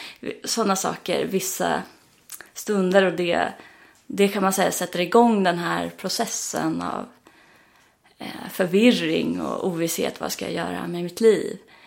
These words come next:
Ehm, för att de här, eh, starka <laughs> upplevelserna, eh, får henne att kanske, ja, längta efter att bli kvar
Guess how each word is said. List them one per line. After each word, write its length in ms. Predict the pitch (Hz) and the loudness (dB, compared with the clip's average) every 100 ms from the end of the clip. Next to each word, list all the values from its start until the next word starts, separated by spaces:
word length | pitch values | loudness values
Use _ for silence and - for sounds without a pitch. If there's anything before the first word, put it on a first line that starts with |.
| - _ _ _ _ - | -20 _ _ _ _ -4
Ehm, 640 | 196 175 170 170 170 175 - _ _ - - - | -2 0 0 -2 -4 -6 -10 _ _ -20 -20 -20
för 440 | - 202 190 190 | -4 2 4 6
att 560 | 185 180 - - - - _ _ | 4 2 -6 -10 -10 -14 _ _
de 180 | - 185 | -6 -4
här, 380 | 175 175 170 170 - _ _ _ _ _ _ _ _ _ _ _ _ _ - - - _ _ _ _ _ - | 0 0 0 -2 -8 _ _ _ _ _ _ _ _ _ _ _ _ _ -12 -12 -12 _ _ _ _ _ -10
eh, 100 | - - - | -10 -10 -14
starka 720 | - - 208 185 - - - 190 208 | -12 0 2 2 -2 -2 0 0 -2
<laughs> 160 | - - | -6 -6
upplevelserna, 1080 | 208 - - 214 233 220 214 196 180 185 170 - - - - - _ _ _ _ _ _ | -6 -4 8 10 10 8 4 0 2 2 0 -6 -20 -20 -20 -20 _ _ _ _ _ _
eh, 300 | - 190 - - | -10 -8 -8 -8
får 260 | - 208 208 | 0 4 6
henne 600 | 196 180 175 - - - - | 6 2 0 -2 -2 -6 -12
att 500 | - _ - - - | -18 _ -14 -14 -12
kanske, 300 | - 185 - - - | -10 -8 -8 -10 -4
ja, 160 | - 214 | 4 6
längta 420 | 202 208 185 185 | 6 2 0 -4
efter 160 | 185 180 | -4 -4
att 380 | - - - - _ _ _ _ - | -6 -12 -16 -20 _ _ _ _ 0
bli 140 | 208 | 0
kvar 640 | 202 277 247 175 - - | 4 6 8 6 4 -2